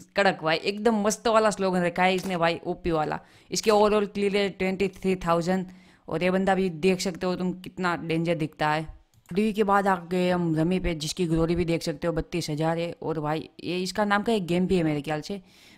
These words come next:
भाई ये बंदा बहुत ही ओपी खेलता है भाई, इसकी तो बारे में कुछ बात ही नहीं हो सकती भाई। इसने लिखा है कि स्लोगन में लिखा है कि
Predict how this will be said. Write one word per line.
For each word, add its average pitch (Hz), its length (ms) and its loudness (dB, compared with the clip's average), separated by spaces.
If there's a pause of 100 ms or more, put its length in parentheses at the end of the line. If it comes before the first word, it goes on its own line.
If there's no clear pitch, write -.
भाई 180 140 2
ये 196 60 4
बंदा 190 260 0
बहुत 160 420 0
ही 185 160 0
ओपी 170 380 -2
खेलता 170 320 -4
है 170 80 0
भाई, 165 160 -2
इसकी 175 220 -8
तो 165 100 -10
बारे 165 200 -2
में 165 80 -4
कुछ 165 200 -12
बात 147 300 -6
ही 180 60 -6
नहीं 180 120 -2
हो 165 100 -2
सकती 170 280 -8
भाई। 170 220 -4
इसने 208 220 -6
लिखा 196 280 -4
है 226 100 0
कि 226 140 -6
स्लोगन 196 340 -2
में 220 100 -4
लिखा 208 180 -6
है 220 100 -4
कि 254 200 -10